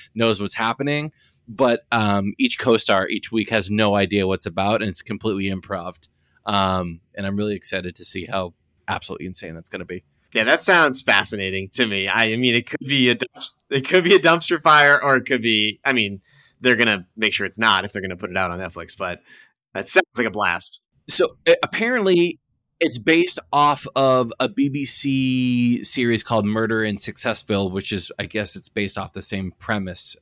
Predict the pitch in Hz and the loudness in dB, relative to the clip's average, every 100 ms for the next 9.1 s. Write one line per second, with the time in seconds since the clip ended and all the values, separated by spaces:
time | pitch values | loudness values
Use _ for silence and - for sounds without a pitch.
0 | 104 98 101 147 196 196 127 92 120 92 | -8 -6 -4 -2 0 0 0 -2 -8 -10
1 | 107 123 113 107 - - 175 147 131 - | -6 -4 -4 -6 -8 -4 0 0 -2 -2
2 | 117 113 113 107 101 - - _ _ _ | -2 0 0 -2 -2 -4 -6 _ _ _
3 | - 110 107 104 101 98 - 120 113 90 | -8 -6 -4 -4 -4 -6 -8 -8 -8 -4
4 | 120 113 107 107 101 95 104 101 107 104 | -4 -2 -2 -2 -4 -4 -6 -6 -4 -2
5 | 104 98 98 98 101 101 101 104 - 101 | -2 -4 -6 -6 -4 -4 -6 -8 -8 -10
6 | - - - _ _ _ 117 107 107 92 | -6 -6 -8 _ _ _ -4 -2 -4 -2
7 | 98 101 - 107 104 - - 98 101 - | -2 -2 -2 -4 -2 -2 -4 -4 -4 -4
8 | - 107 104 98 107 101 90 107 101 101 | -6 -6 -6 -6 -6 -6 -6 -4 -2 -2
9 | 95 | -6